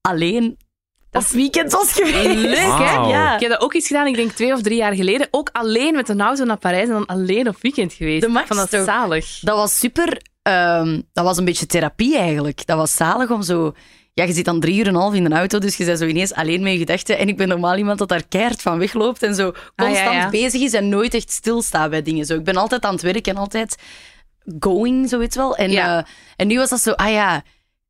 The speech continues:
Speaker 1: even stilstaan bij het leven en zo bij, hoe voel ik mij eigenlijk en hoe is het eigenlijk met mij? Zo, <laughs> ja, dat is super. Maar ik vond dat heel fijn en dat verbaasde mij, want ik had verwacht
Speaker 2: Ja.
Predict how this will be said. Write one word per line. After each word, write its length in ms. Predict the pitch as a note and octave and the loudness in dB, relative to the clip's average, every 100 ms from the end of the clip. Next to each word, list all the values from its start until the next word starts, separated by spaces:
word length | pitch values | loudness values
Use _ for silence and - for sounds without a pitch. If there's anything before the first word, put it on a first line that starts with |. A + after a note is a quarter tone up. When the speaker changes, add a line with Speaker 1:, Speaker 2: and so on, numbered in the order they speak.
| _ | _
Speaker 1:
even 260 | G#3+ - G3+ | -6 -2 -4
stilstaan 540 | - F#3+ G3 - F#3+ | 0 -2 0 -2 0
bij 80 | E3+ | -2
het 140 | D#3 | -2
leven 380 | D3+ D#3+ E3+ D#3 | 0 0 0 0
en 100 | D3 | 0
zo 120 | C#3+ | -2
bij, 360 | D3 D3+ C#3+ G#2 _ _ _ _ _ - - | -2 0 -2 -4 _ _ _ _ _ -14 -10
hoe 100 | D#3 | -8
voel 180 | D3 | -4
ik 120 | F3+ - | -4 -2
mij 180 | E3 - | -2 0
eigenlijk 360 | - - G3 | 0 -2 -2
en 100 | A3 | -2
hoe 100 | - | -2
is 120 | G#3 | -2
het 100 | - | -2
eigenlijk 320 | - - F#3 G#3+ | -2 -2 -2 -2
met 140 | G3 | -2
mij? 220 | F#3+ F#3+ | 0 0
Zo, 100 | - - | 0 0
<laughs> 40 | - | 2
ja, 20 | - - | 0 0
dat 120 | D4 | -2
is 80 | - | -2
super. 460 | C#4 F#4 F4+ - - | -2 -2 -2 -2 -2
Maar 100 | C#4 | -2
ik 80 | |
vond 200 | C4 C4 | -2 0
dat 80 | A#3 | 0
heel 480 | F#3 D#3+ A#3+ D4+ D4+ - _ _ _ | 0 0 0 0 -2 -8 _ _ _
fijn 600 | - - G#3 A#3+ A3+ E3+ - | -20 -6 -2 0 2 0 0
en 160 | A3 | -2
dat 120 | G#3+ A3 | 0 0
verbaasde 520 | A3+ E3+ F3 A#3 G3 | 0 2 2 0 -2
mij, 140 | F3+ | 0
want 140 | F3 F3+ | 0 0
ik 80 | - | -2
had 140 | G3 | -2
verwacht 500 | F3+ E3+ F#3+ E3+ - | 0 0 0 -2 -6
Speaker 2:
Ja. 60 | - | -10